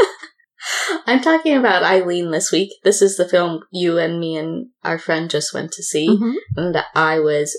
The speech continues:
Speaker 1: really amped and excited for it because they cut together an excellent trailer. And it just looks like something that was right up my street. And turns out it was. I freaking loved it. It was a
Speaker 2: Yeah.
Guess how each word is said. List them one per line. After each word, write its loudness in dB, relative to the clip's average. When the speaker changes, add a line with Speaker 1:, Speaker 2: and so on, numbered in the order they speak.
Speaker 1:
really 4
amped -2
and 0
excited -2
for 4
it 0
because -6
they 2
cut -6
together -2
an -4
excellent -6
trailer. -2
And -2
it 0
just 2
looks -2
like 2
something -2
that 2
was 0
right 0
up -2
my -4
street. 2
And 2
turns 4
out 4
it 8
was. 4
I 0
freaking 2
loved 2
it. 2
It 4
was 0
a -2
Speaker 2:
Yeah. -8